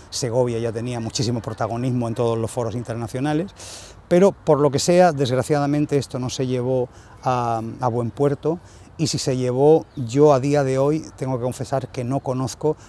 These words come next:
ningún material, ningún manuscrito, nada que haya llegado a mis manos, donde se pongan de manifiesto esta serie de estudios y de ejercicios que tenían en principio proyectados Segovia y Ponce, ¿no?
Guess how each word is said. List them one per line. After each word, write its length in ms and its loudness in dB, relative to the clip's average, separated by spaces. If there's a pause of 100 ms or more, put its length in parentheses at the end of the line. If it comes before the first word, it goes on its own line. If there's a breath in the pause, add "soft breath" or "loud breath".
ningún 420 0
material, 640 0
ningún 260 -2
manuscrito, 720 -2 (240 loud breath)
nada 240 4
que 120 -6
haya 220 -2
llegado 320 -2
a 40 -4
mis 180 -8
manos, 360 -2 (240 loud breath)
donde 320 2
se 140 0
pongan 260 -4
de 60 -4
manifiesto 540 -6
esta 180 -8
serie 300 -4
de 60 -4
estudios 500 -6 (320 loud breath)
y 100 -4
de 80 -2
ejercicios 560 -4
que 140 -8
tenían 400 -8
en 100 -8
principio 640 -8 (400 loud breath)
proyectados 840 -2 (880)
Segovia 480 -2
y 40 -6
Ponce, 440 -12
¿no? 100 -6